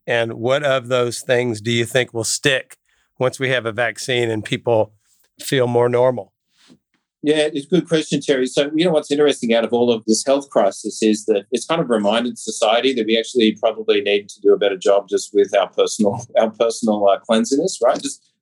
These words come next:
Speaker 2: simple as washing hands, right? So, look, I, what do, what do I see as best practices? Uh,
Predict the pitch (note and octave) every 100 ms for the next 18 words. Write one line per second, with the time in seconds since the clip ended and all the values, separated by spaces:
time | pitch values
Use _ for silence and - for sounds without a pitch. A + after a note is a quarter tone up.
0 | - - F3+ E3+ C#3+ C#3+ C#3+ D3 A#2+ D3+
1 | B2+ G2 A2 B2+ D3+ - B2+ A#2+ - _
2 | _ - D#3 D3+ D#3 D#3 D#3+ D#3+ E3+ E3
3 | D#3+ D3 D#3 C#3+ C#3 - C#3+ A2 B2 A2+
4 | A#2+ A#2+ B2 - G#2+